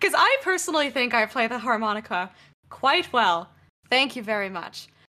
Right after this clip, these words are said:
But yeah, she, she, the pitch in it just, uh, she's like, "Nope, I don't like that. And I'm gonna let you know that I don't like that, and I'm gonna make you stop.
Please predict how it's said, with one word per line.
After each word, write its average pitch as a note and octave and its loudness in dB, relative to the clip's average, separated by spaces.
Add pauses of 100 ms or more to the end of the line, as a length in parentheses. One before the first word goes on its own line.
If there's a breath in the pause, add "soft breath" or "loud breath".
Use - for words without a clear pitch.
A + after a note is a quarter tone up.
(120)
But G3+ -2 (120)
yeah, F3 -6
she, A#3 -8
she, G3+ -10
the F#3+ -10
pitch - -10
in A#3 -6
it A#3 -6
just, - -14
uh, F3 -6 (100)
she's - -12
like, - -10
"Nope, F4 -2 (220)
I C4 0
don't C#4 2
like C4+ -2
that. G3+ -2
And A3 -2
I'm A3+ 0
gonna A#3+ -2
let A#3 -4
you A#3+ -4
know A3+ -2
that A#3 -2
I B3+ -2
don't C#4 -4
like C#4+ -6
that, F4 0
and A#3+ -6
I'm A3+ -4
gonna A3+ -2
make G#3 -6
you G3+ -10
stop. - -8